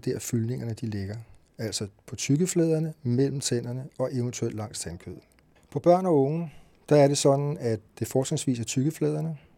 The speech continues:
i de primære tænder, og mellem tænderne, øh, i de primære tænder, i, altså i mælketænderne. Og så den næste tand, som er rigtig hårdt ramt, eller bliver rigtig hårdt ramt, det er seksårstanden,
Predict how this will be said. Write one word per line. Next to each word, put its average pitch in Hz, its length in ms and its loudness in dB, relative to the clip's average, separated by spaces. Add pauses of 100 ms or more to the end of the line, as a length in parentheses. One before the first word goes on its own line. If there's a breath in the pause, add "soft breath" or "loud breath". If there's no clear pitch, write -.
(120)
i 110 80 -6
de 101 100 -6
primære 156 360 0
tænder, 147 340 -4
og 110 200 -6
mellem 156 220 2
tænderne, 147 480 -2
øh, 123 200 0
i 127 140 -4
de 120 80 -4
primære 131 360 -2
tænder, 131 300 -6 (220)
i, 110 140 -6
altså 104 180 -4
i 101 60 -2
mælketænderne. 147 640 -6 (680 soft breath)
Og 123 120 2
så 143 360 4 (120)
den 123 160 0
næste 139 240 0
tand, 131 280 -2
som 123 180 -4
er 120 120 -2
rigtig 120 220 -2
hårdt 117 380 -2
ramt, 117 240 -6
eller 98 120 -4
bliver 135 300 0
rigtig 120 180 -2
hårdt 120 260 -6
ramt, 117 300 -8
det 127 280 -4
er 101 180 -6
seksårstanden, 139 840 -4